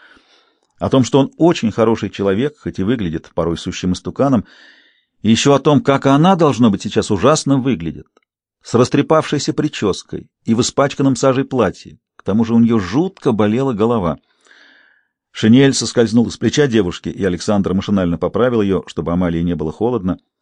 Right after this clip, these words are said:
Та открыла глаза и посмотрела на него. Её лицо, длинные ресницы были так близко, что барон невольно смутился. «У вас есть сёстры?» — спросила она. Смутившись ещё сильнее, офицер признался, что является единственным ребёнком в семье.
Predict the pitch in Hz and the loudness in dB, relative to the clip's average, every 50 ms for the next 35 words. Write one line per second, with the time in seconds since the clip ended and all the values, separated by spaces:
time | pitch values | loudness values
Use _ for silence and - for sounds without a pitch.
0 | _ _ _ _ _ _ _ _ _ _ _ _ _ 113 113 120 117 113 - 107 | _ _ _ _ _ _ _ _ _ _ _ _ _ 0 2 2 2 0 0 -2
1 | 107 107 - - 131 143 151 135 110 110 107 107 95 113 143 160 151 123 113 - | -4 -4 -4 -4 -2 -2 -2 0 0 0 0 0 0 0 -2 -2 -2 -4 -6 -6
2 | - 98 98 87 - 127 147 135 120 104 95 85 73 67 65 76 _ _ _ _ | -4 -4 -4 -2 -2 -2 0 0 0 0 0 -2 -4 -8 -12 -14 _ _ _ _
3 | _ _ _ _ _ _ _ _ _ _ _ _ _ 90 90 98 110 117 113 117 | _ _ _ _ _ _ _ _ _ _ _ _ _ -4 0 2 2 2 2 0
4 | - - - 131 143 147 135 110 87 98 117 117 107 110 110 110 110 110 - - | -2 -4 -2 0 0 0 -2 -2 -2 2 4 4 6 6 4 4 2 0 0 0
5 | 123 143 139 - - 107 95 104 107 - - 139 123 101 82 80 85 107 120 151 | 0 0 0 -2 -2 -2 0 0 -2 0 2 0 0 0 -2 -4 -2 0 0 0
6 | 185 180 - - - - - - - - 90 87 95 98 117 139 135 123 120 107 | 0 -2 -6 -8 -10 -10 -10 -10 -8 -6 -4 -2 0 2 2 2 4 4 4 4
7 | 117 123 123 117 - 135 131 - - 107 87 80 - - 73 - _ _ _ _ | 4 2 2 0 0 -4 -6 -4 -4 -6 -6 -6 -8 -12 -16 -18 _ _ _ _
8 | _ _ _ _ _ _ _ _ _ _ _ _ _ _ _ - 107 104 117 117 | _ _ _ _ _ _ _ _ _ _ _ _ _ _ _ -4 0 0 0 0
9 | 131 143 165 143 - - 101 87 - - 80 78 - - 85 78 - 87 80 80 | -2 -6 -8 -8 -6 -6 -6 -6 -6 -8 -12 -12 -10 -10 -10 -10 -6 -4 -4 -4
10 | 78 76 71 67 - _ _ _ _ _ _ _ - - _ _ _ _ _ _ | -4 -4 -6 -8 -14 _ _ _ _ _ _ _ -20 -20 _ _ _ _ _ _
11 | _ _ _ _ _ _ - 107 107 107 - 165 185 - - 160 - - - - | _ _ _ _ _ _ -2 -2 0 2 4 2 2 2 2 0 -2 -2 -2 0
12 | 117 117 - 135 147 143 - 165 156 160 160 156 147 - 123 110 - 110 - - | 0 0 2 2 0 2 2 2 2 4 2 2 2 2 0 0 -2 -2 -6 -2
13 | - 123 135 139 - 123 110 87 95 104 98 92 - - 90 - - 98 92 90 | 0 0 0 2 0 -2 0 0 2 2 0 0 -2 -6 -10 -6 -4 -4 -2 -2
14 | 90 92 110 120 120 117 - - 107 101 98 85 98 104 87 90 113 135 135 - | 0 2 2 2 0 -2 -2 0 0 0 2 0 -2 -2 0 2 2 2 0 0
15 | - 113 113 107 101 101 107 95 101 92 82 - 85 80 - 92 90 80 76 65 | 2 2 4 4 4 2 0 0 0 -2 -2 -4 -8 -8 -6 -6 -6 -4 -6 -6
16 | - | -10